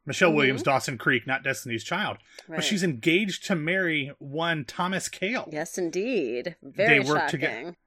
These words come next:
Speaker 1: Yeah, they work together on Fosse Verdon. So, um,
Speaker 2: Did not know they were together.
Speaker 1: I don't think anyone did, and I'm
Speaker 2: Uh,
Speaker 1: gonna,
Speaker 2: I don't know.
Speaker 1: I'm gonna zip my lips on those things. I, d-, I,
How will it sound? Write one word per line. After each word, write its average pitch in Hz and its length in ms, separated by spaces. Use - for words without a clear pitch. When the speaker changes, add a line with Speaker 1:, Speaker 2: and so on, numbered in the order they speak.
Speaker 1:
Yeah, 190 240
they 156 200
work 156 360
together 147 440
on 147 200
Fosse 151 380
Verdon. 139 400
So, 151 540
um, 135 880
Speaker 2:
Did 214 160
not 240 320
know 240 160
they 233 120
were 226 120
together. 226 640
Speaker 1:
I 131 80
don't 165 180
think 170 160
anyone 254 320
did, 311 240
and 160 100
I'm 170 120
Speaker 2:
Uh, 185 60
Speaker 1:
gonna, 143 120
Speaker 2:
I 240 120
don't 262 160
know. 262 260
Speaker 1:
I'm 190 100
gonna 175 220
zip 139 320
my 151 160
lips 156 340
on 135 160
those 135 280
things. 131 340
I, 135 100
d-, 131 120
I, 131 280